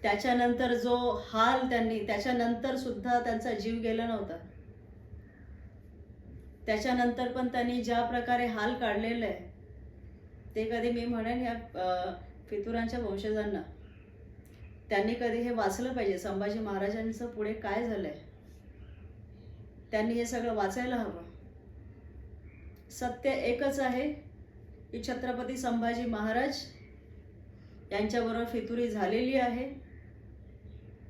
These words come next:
आणि फितूर झाले नसते तर छत्रपती संभाजी महाराज कधीच औरंगजेबाच्या हाती लागले नसते, कारण औरंगजेब महाराष्ट्रात यायला मजबूर केला गेला.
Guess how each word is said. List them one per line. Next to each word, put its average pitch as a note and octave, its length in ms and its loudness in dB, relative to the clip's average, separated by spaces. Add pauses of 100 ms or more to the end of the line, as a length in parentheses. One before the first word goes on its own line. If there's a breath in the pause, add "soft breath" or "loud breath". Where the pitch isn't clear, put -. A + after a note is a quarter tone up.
(420)
आणि G#3 320 -2
फितूर B3 340 0
झाले A3 340 6
नसते A#3+ 480 4
तर A3+ 140 -4
छत्रपती A#3 460 -2
संभाजी A3+ 480 2
महाराज A3 640 4 (380 loud breath)
कधीच B3 340 4
औरंगजेबाच्या A3+ 840 4
हाती G#3 420 0
लागले F#3+ 300 4
नसते, B3 400 2
कारण A#3 280 2 (120)
औरंगजेब A#3 720 4
महाराष्ट्रात A3 680 2
यायला A#3 280 4
मजबूर G#3+ 520 4 (400)
केला B3+ 340 10
गेला. A#3+ 300 4